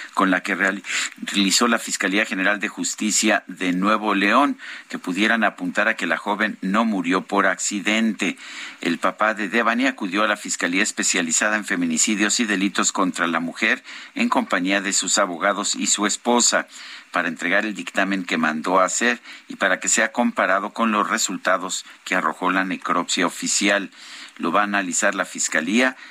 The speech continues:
Yo con mi equipo de abogados y gente especializada ya lo analizaron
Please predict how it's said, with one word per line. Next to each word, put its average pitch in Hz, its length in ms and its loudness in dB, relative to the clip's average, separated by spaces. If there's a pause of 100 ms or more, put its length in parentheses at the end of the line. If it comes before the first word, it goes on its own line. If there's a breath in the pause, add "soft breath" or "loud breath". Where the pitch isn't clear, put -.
(140 loud breath)
Yo 104 280 0
con 117 200 4
mi 90 140 4
equipo 107 340 -2
de 92 80 2
abogados 92 560 0
y - 20 -12
gente 98 300 -2
especializada 90 800 0
ya 92 240 0
lo 90 300 2
analizaron 87 720 0